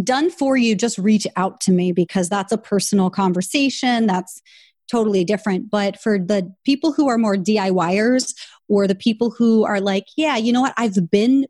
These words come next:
on shows. I've never made money from them. I've done a lot of interviews.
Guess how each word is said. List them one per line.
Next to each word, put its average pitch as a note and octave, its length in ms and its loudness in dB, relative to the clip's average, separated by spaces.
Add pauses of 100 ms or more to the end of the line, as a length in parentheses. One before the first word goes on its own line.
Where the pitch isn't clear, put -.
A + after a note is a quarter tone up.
(100)
on A3 320 0
shows. G#3+ 560 -2
I've A3 140 -2
never G3+ 240 0
made F3+ 240 0
money F3+ 240 -4
from - 260 -2
them. - 220 0 (300)
I've F#3 140 -2
done G#3+ 200 -2
a G#3+ 60 0
lot G3+ 200 -2
of G3 80 -2
interviews. A#3+ 1000 2